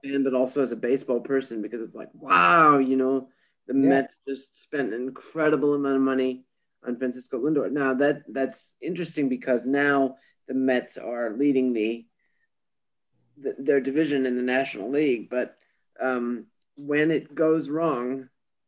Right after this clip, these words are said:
Speaker 1: it's really fun to watch as a s-, as a mid to small market fan, really.
Speaker 2: Oh, yeah. Well, and I forget what year this was. It might have been the year the Indians made the World Series,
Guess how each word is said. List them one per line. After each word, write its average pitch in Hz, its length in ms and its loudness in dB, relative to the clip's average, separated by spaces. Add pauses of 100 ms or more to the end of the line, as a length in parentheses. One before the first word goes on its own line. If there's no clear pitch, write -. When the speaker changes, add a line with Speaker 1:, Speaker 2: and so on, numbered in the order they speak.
(100)
Speaker 1:
it's 120 280 -2
really 127 360 0
fun 120 240 -8
to 120 60 -4
watch 110 280 -8
as 107 100 -14
a 110 60 -14
s-, - 260 -14
as 117 200 -4
a 113 240 -2 (340)
mid 127 460 0
to 120 80 -18
small 120 340 -4
market 120 400 -6
fan, 98 400 -12 (200)
really. 101 260 -20
Speaker 2:
Oh, 147 100 2
yeah. 123 400 -4
Well, 113 240 0
and 127 160 -6
I 123 140 -2
forget 120 320 -6
what 113 180 -6
year 113 160 -6
this 104 180 -10
was. 113 140 -4
It 131 80 -6
might 190 220 2
have 196 100 0
been 123 140 -2
the 117 100 -8
year 123 180 -6
the 123 140 -6
Indians 120 300 -6
made 120 180 -6
the 117 60 -6
World 117 260 -2
Series, 131 480 -10